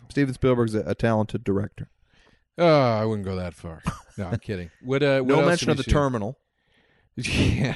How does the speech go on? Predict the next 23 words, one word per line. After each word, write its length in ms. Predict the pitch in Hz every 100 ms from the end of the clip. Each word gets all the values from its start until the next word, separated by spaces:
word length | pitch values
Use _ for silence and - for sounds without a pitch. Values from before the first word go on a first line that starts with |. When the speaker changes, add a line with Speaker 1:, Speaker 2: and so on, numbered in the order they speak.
| -
Speaker 2:
they 180 | 131 143
just 220 | 127 -
glaze 880 | 127 156 202 208 185 165 147 131
Speaker 1:
Yeah. 60 | 139
Speaker 2:
over 160 | 139 123
The 100 | 123
Terminal. 640 | - 151 160 135 104 98 -
Speaker 1:
Four 380 | - - 185 202
or 40 |
five, 720 | - 165 165 190 190 123 147
uh, 420 | 101 104 98 95 -
shots 420 | - - 120 113 -
from 160 | 117
the 80 | 101
B 280 | 95 135 135
F 220 | 113 - -
G 420 | 107 123 135 101
made 240 | 82 95 87
the 60 |
cut. 280 | - 90 107 _ _ _ _ _ _ _
Speaker 2:
He 220 | - 208 254
directed 580 | 269 185 196 - 240
that? 280 | 254 262 262